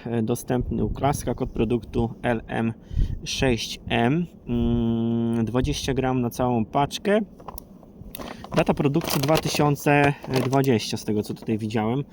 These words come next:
więc nie wiem, czy jest jakaś nowsza partia na, e, dostępna. E, są wszystkie niezbędne informacje odnośnie, e, Q R kodu, mm, klasek, logo Klaska, no i to tyle. E, cenę,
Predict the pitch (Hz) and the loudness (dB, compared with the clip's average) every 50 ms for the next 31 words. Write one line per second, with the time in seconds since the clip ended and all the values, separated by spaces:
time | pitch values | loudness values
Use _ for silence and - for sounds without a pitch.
0 | - - - - - - - - - - 107 123 120 113 113 113 - - 123 113 | -20 -20 -18 -18 -18 -18 -16 -10 -6 -6 -4 -2 0 0 0 -2 0 0 2 2
1 | 110 107 - - 110 - 117 107 - 110 - 120 113 107 - - - - - 117 | 2 0 0 -4 -4 -2 -4 -4 -4 -6 -4 -4 -4 -4 -4 -6 -6 -4 -2 -4
2 | 113 - - - 113 107 107 107 107 107 107 107 107 107 107 110 110 - - - | -4 -4 -4 -4 -2 -2 0 0 0 0 0 0 0 0 0 -2 -2 -4 -10 -10
3 | 107 107 104 107 104 104 101 101 104 104 101 101 101 101 101 101 107 - - - | -8 -6 -4 -4 -4 -4 -4 -4 -4 -4 -4 -4 -4 -4 -4 -4 -6 -8 -12 -12
4 | - 110 113 120 - - - 120 110 101 - 147 165 185 - - - - - - | -6 -2 -2 -2 -2 -2 -4 -2 -2 -2 0 0 0 0 -2 -4 -14 -20 -20 -12
5 | - - - - - 151 151 156 - - 196 185 - - 180 - - 175 160 151 | -12 -12 -10 -6 -2 0 0 0 0 0 -2 -2 0 0 -2 0 0 0 0 0
6 | 147 156 156 156 151 147 143 139 - 139 135 135 139 143 139 - 143 131 127 131 | 0 0 0 2 2 2 2 2 0 0 0 2 2 0 0 0 0 0 2 2
7 | 123 123 - - - 127 117 117 - 123 117 113 110 110 - 123 117 110 110 104 | 0 0 -2 -2 -2 -2 -2 -2 -2 -4 -6 -4 -4 -2 0 0 2 2 2 0
8 | - 170 185 185 170 170 160 151 - - - - - - - - - - - - | 0 0 -2 0 2 2 0 0 0 -2 -4 -4 -4 -4 -4 -6 -8 -10 -10 -8
9 | - - 120 120 120 117 117 117 117 117 117 120 117 113 117 117 117 - - - | -4 -2 0 2 2 2 2 2 2 2 2 2 2 2 2 0 -2 -2 -4 -2
10 | - - 160 156 151 - - 147 - - 131 123 113 110 - - 156 156 147 - | 0 2 2 2 2 2 0 -2 0 2 4 4 4 2 2 2 2 2 2 0
11 | - - 151 - - - - - - - - - 143 151 151 139 - 143 123 - | -2 -2 0 -2 -2 -2 -8 -20 -18 -16 -8 -2 0 0 2 2 2 0 0 0
12 | 107 98 98 98 - - - - 113 113 110 - - 165 165 160 151 | -2 -2 -2 -4 -2 -4 -2 0 0 -2 0 2 2 2 4 4 2